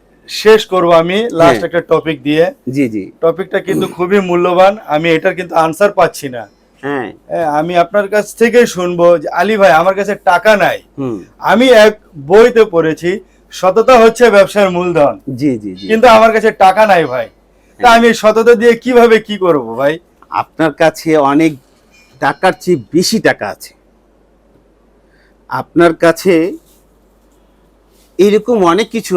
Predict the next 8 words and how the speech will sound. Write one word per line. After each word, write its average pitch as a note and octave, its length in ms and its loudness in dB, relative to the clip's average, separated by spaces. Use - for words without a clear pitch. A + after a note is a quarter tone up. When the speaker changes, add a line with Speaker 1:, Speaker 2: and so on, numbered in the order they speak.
Speaker 2:
আছে F#3 160 -6
যেটা E3 180 0
আলী D#3+ 200 2
ভাই F#3+ 200 2
কাছে - 180 -10
নেই। F2 120 -14
আপনি D#3 180 -2
শিক্ষিত, E3 360 -10